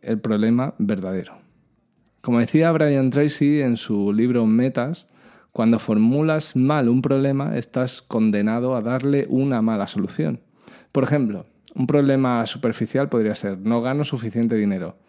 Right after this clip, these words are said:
Y las posibles causas reales, la más probable sería, "No gestionas bien tu dinero, no sabes diferenciar clientes reales de los que solo preguntan,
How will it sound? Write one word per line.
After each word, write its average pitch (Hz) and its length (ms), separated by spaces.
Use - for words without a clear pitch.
Y - 80
las 113 160
posibles 123 460
causas 127 560
reales, 135 580
la 104 140
más 110 180
probable 113 500
sería, 107 360
"No 107 200
gestionas 113 440
bien 110 160
tu 117 60
dinero, 156 420
no 123 200
sabes 120 260
diferenciar 120 580
clientes 117 420
reales 120 380
de 107 80
los 101 180
que 107 120
solo 113 240
preguntan, 135 580